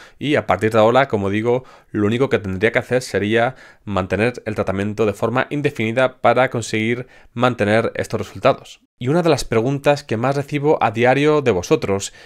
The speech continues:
es si podéis empezar el tratamiento con finasteride o dutasteride con dosis más bajas de las recomendadas. En el caso de dutasteride, dosis más bajas de cero coma cinco miligramos al día y en el caso de finasteride, dosis más bajas de un miligramo al día. O quizás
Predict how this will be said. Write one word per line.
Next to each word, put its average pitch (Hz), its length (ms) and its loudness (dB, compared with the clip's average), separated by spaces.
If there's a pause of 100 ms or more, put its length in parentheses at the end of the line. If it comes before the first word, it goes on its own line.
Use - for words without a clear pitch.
(160)
es 120 240 4
si - 140 -4
podéis 113 340 2
empezar 151 440 0
el 120 120 -2
tratamiento 135 720 -2
con 110 160 -2
finasteride 135 680 -2
o 120 60 2
dutasteride 117 640 -2 (240)
con 110 200 -4
dosis 127 360 -2
más 123 300 -2
bajas 143 340 -2
de 127 80 -2
las 113 140 0
recomendadas. 101 640 -2 (280)
En 98 100 -4
el 95 100 -4
caso 110 240 -2
de 123 60 0
dutasteride, 117 420 -2
dosis 113 480 -8 (320)
más 107 240 -2
bajas 135 340 -2
de 107 60 -4
cero 123 200 -4
coma 113 140 -4
cinco 123 300 -6
miligramos 117 640 -4
al 127 180 0
día 135 320 0 (260)
y 113 60 -6
en 107 60 -2
el 104 80 -6
caso 131 200 -4
de 160 100 0
finasteride, 131 680 -4 (320)
dosis 131 400 -2
más 127 260 0
bajas 127 440 0
de 107 180 0
un 127 160 -4
miligramo 120 540 0
al 107 160 -2
día. 120 180 0
O - 140 0
quizás 151 500 0